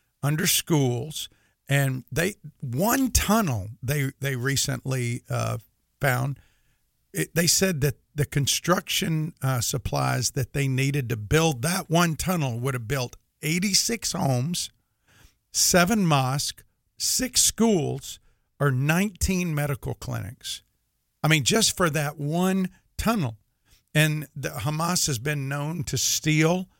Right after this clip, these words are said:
uh, supplies that come in as humanitarian aid. So, uh, you know, p-, people are saying Israel has to stop. There has to be a pause. Um,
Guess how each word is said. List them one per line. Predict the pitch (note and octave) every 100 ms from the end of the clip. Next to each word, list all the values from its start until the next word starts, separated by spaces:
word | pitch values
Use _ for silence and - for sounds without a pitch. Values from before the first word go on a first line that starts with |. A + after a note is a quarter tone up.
| _ _ -
uh, | C3+ B2+ A#2+ A#2
supplies | - C#3 D#3 D3 D#3 D3+
that | D3+ -
come | D#3 C#3+
in | D3+ D#3 D#3 _ -
as | C#3+ D3
humanitarian | - D#3+ D3 C#3+ - D#3 C#3+
aid. | C3+ C#3+ C#3+ C#3+ _ - - -
So, | - - C#3+ C3 C3 C3 _ _ _ - _ _ -
uh, | C#3+ C#3 D3+ - _ _ _
you | - D#3+
know, | - _ -
p-, | - -
people | A3 G3 G3+
are |
saying | C#3 - D#3 D3
Israel | D3+ C#3 D#3+
has | C3+ C#3+ -
to |
stop. | B2+ - D3 C#3+
There | C#3+
has | B2+ C3+
to | -
be | C3
a | A#2+
pause. | - C#3+ C3 A2+ A2+ - - _ _ _ _ -
Um, | B2+ B2 A#2+